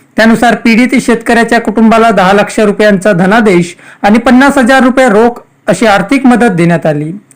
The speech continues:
तसेच यापुढे अशा घटना होऊ नये म्हणून तातडीने वाघाला पकडण्यासाठी आवश्यक ती कारवाई करण्याचे आश्वासन वन विभागाकडून देण्यात आले. शेतावर सिंचनासाठी गेलेल्या एका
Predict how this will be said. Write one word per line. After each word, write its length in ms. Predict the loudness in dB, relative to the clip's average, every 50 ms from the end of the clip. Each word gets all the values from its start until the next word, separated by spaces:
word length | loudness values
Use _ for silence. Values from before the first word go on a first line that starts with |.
| -20 -20 -20 _ _ _ -2
तसेच 380 | -2 0 2 0 -2 -2 -2 -4
यापुढे 400 | -2 0 0 0 0 0 0 0
अशा 240 | 0 0 0 0 0
घटना 300 | 0 0 -2 -2 0 0
होऊ 260 | 0 2 2 2 2
नये 280 | 2 2 2 2 0 0
म्हणून 240 | 2 2 2 0 0 0 0
तातडीने 400 | -2 0 0 0 0 2 2 2
वाघाला 380 | 2 2 2 2 2 2 2
पकडण्यासाठी 640 | 0 0 -2 -2 0 0 0 0 0 0 0 -2 0 0
आवश्यक 440 | 0 0 -2 -2 -2 -4 -6 -4 -4
ती 60 | -4
कारवाई 320 | -2 0 0 0 0 0
करण्याचे 380 | 0 0 0 0 0 0 0 0
आश्वासन 460 | -2 0 0 0 -2 0 0 -2 -2
वन 240 | 0 0 0 2 2
विभागाकडून 720 | 2 2 0 0 0 0 2 0 0 0 0 0 0 0
देण्यात 300 | 0 -2 -2 -2 -4 -4
आले. 260 | -6 -8 -8 -10 -14 -18 _ _ _ _ _ _ _ _ _ _ _ _ _ -20 _ _ _ _ _ _ _ -20 -20 -18
शेतावर 480 | -8 -2 -2 0 0 2 2 2 0 2
सिंचनासाठी 640 | 2 2 2 2 2 0 0 0 0 0 0 0
गेलेल्या 500 | 0 2 2 2 2 2 2 2 2 2 0 -2 -6 _ _ _ _ _ _ _ _ _ _ _ _ -8
एका 340 | -4 -4 -2 0 0 0 0